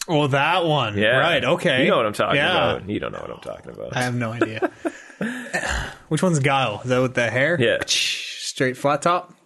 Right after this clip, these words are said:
Speaker 1: All right. At least I know which character he is.
Speaker 2: Yeah. So, uh, so yeah, I, I took him down for the, the next two games. Got the gold.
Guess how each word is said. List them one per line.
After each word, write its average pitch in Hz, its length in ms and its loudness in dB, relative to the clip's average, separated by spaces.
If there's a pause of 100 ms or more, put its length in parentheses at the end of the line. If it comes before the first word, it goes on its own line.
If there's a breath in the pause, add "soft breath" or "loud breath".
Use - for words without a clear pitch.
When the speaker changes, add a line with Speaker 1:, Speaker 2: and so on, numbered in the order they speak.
(160)
Speaker 1:
All 127 80 -2
right. 113 180 -6 (840)
At - 60 -6
least 165 240 2
I 165 100 4
know 160 140 4
which 143 180 4
character 127 460 0
he 107 160 -2
is. - 260 -12
Speaker 2:
Yeah. - 160 0 (140)
So, 135 360 2
uh, 113 280 4 (400 loud breath)
so - 140 -2
yeah, 170 140 4
I, 113 340 4
I 107 40 2
took 135 260 0
him 127 220 0
down 117 300 2
for 120 120 -4
the, 90 520 2
the 101 100 0
next 107 220 -2
two 101 120 0
games. 101 640 -2 (380)
Got 92 160 0
the 101 80 -10
gold. 117 380 2